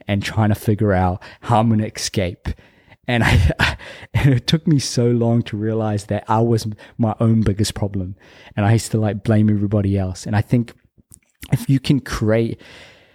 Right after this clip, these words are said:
an ecosystem in your own brain and an environment in your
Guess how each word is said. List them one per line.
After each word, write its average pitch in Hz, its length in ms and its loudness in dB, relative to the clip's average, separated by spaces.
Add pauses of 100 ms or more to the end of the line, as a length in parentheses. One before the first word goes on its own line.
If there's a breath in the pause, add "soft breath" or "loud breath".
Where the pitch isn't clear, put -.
(640 loud breath)
an 120 140 0 (140)
ecosystem 131 840 2
in 120 60 2
your 110 180 -4
own 110 220 0
brain 120 380 -2
and 107 240 -8
an 107 120 -4
environment 107 640 2
in 110 100 0
your 107 140 0